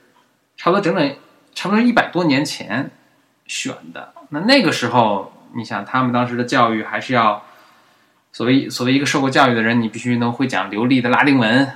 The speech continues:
对吧？会写，读写拉丁文，然后这些古希腊的，那时候科学远远没有像现在这样的重要性，所以其实大多数时间大家都在学这种，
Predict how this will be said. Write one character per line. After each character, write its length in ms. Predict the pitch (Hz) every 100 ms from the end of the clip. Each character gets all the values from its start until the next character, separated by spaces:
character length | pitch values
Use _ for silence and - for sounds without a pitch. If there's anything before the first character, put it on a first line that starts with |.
| -
对 60 | 107
吧？ 140 | 104
会 140 | -
写， 220 | 117 - -
读 160 | 127
写 200 | 143 -
拉 160 | 95 113
丁 160 | 123 123
文， 340 | 104 123 120
然 160 | 98 104
后 180 | 113 110
这 120 | 120
些 160 | 120
古 240 | 123 - 104
希 160 | -
腊 180 | 127 113
的， 280 | 104 98 - - _ _ _ -
那 100 | 131
时 60 |
候 80 | 143
科 200 | 135 156
学 200 | 127 127
远 140 | 123 131
远 80 |
没 100 | 117
有 80 | 120
像 180 | 120 120
现 180 | 127 120
在 120 | 120
这 100 | 113
样 100 | 113
的 60 | 107
重 220 | 131 120
要 100 | 113
性， 260 | - 117
所 140 | - 113
以 60 |
其 160 | 110 117
实 280 | 120 120 123
大 160 | 127 117
多 100 | 127
数 80 | 120
时 160 | -
间 180 | 117 117
大 120 | 110
家 80 | 110
都 80 | 120
在 80 | 113
学 320 | - 104 110
这 120 | 113
种， 300 | 107 101